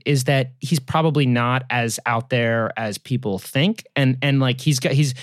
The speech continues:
he's managed to, like, you know, craft this, you know, brand, uh, uh, as being a, a great risk taker. But of course, he's actually, he's not quite as, he's a little bit more cautious than you might realize. You know, he,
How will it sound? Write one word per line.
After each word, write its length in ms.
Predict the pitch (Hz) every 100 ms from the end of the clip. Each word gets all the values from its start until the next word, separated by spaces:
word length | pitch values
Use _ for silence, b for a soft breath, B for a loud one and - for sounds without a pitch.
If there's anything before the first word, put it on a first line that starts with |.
| B
he's 140 | - 156
managed 380 | 170 160 135
to, 100 | -
like, 280 | 131 123 113 - _ _ _ _ _ _ -
you 40 |
know, 120 | 139
craft 500 | 110 - 127 120 -
this, 320 | 113 104 - - b b b _
you 60 | 143
know, 80 |
brand, 840 | 104 120 120 131 123 113 107 98 - -
uh, 240 | 113 107 -
uh, 220 | 123 110
as 180 | - 120
being 260 | 127 131 120
a, 120 | 110 -
a 240 | 127 143
great 240 | 156 180
risk 240 | - 226 -
taker. 320 | 185 170 175
But 140 | 185
of 120 | 185 -
course, 260 | 220 202 B B
he's 220 | - 226 214
actually, 680 | 226 - 208 185 175 160 -
he's 200 | 165 185
not 220 | 220 208
quite 260 | - 220 220
as, 240 | 202 175
he's 140 | - 202
a 60 |
little 200 | 220 226
bit 140 | 208 196
more 220 | 202 214
cautious 440 | - 240 233 208
than 100 | 180
you 80 | 190
might 160 | 202 214
realize. 540 | 330 247 127 107 107
You 80 | 156
know, 80 | 147
he, 280 | 135 180